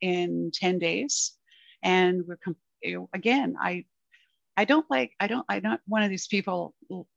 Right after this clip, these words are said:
that wants to overnight change. I like a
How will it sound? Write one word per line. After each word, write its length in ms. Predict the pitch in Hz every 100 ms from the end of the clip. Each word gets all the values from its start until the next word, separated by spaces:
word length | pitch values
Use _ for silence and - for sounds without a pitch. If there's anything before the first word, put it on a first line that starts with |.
| 180
that 220 | 185 175 165
wants 340 | 180 180 -
to 140 | 185 - -
overnight 520 | 233 247 202 190 196
change. 640 | - 180 190 214 277 - - _ 185
I 80 |
like 240 | 175 170
a 100 | 165